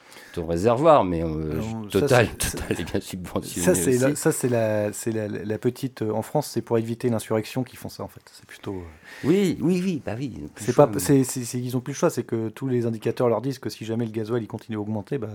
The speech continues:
Speaker 2: ça va péter, quoi. Donc,
Speaker 1: Mhm.
Speaker 2: euh, au lieu de réfléchir à des vraies solutions qui sont, euh, bah, par exemple, l'isolation des perchoirs thermiques, euh, ce genre de débat intelligent où on va dire, on va isoler les,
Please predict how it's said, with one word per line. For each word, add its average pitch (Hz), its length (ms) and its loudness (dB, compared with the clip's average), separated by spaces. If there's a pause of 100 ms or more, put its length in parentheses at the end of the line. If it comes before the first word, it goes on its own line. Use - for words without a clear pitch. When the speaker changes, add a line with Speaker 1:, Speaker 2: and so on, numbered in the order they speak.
(120)
Speaker 2:
ça - 140 -12
va 101 100 -8
péter, 123 260 -4
quoi. 101 140 -10
Donc, 101 260 -12
Speaker 1:
Mhm. 98 160 -4
Speaker 2:
euh, - 140 -14 (760)
au 139 80 4
lieu 160 180 8
de 147 100 8
réfléchir 139 560 6
à 120 80 6
des 120 100 -2
vraies 120 140 2
solutions 127 480 -2
qui 120 120 -6
sont, 117 460 -2
euh, - 20 -8
bah, 101 160 -6
par 98 140 -4
exemple, 104 340 -4
l'isolation 107 520 -2
des 98 100 -4
perchoirs - 380 -8
thermiques, 104 680 -4
euh, 98 340 -8
ce 104 220 -10
genre 101 220 -2
de 104 80 -4
débat 104 320 -2
intelligent 110 580 -2
où 101 180 -4
on 98 40 -8
va 95 120 -8
dire, 107 160 0
on 101 100 -2
va 104 120 0
isoler 113 340 2
les, 107 140 -2